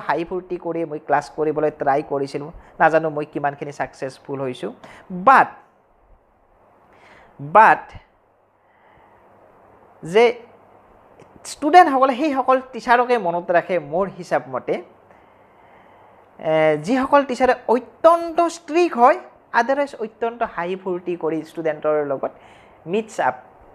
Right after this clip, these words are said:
মেটছ আপ হৈ যায়। চ' টিচিং ইজ নট এ ইজি জব। চ' মোৰ লগত থকা কলিগসকলে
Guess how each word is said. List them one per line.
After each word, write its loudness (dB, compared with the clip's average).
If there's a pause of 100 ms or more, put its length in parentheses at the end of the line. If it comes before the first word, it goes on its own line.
(100)
মেটছ -2
আপ -6
হৈ -2
যায়। -6 (1040)
চ' 4 (280)
টিচিং -4
ইজ -6
নট 6
এ 10
ইজি -2
জব। 4 (140)
চ' -6 (200)
মোৰ 6
লগত 2
থকা -2 (100)
কলিগসকলে -2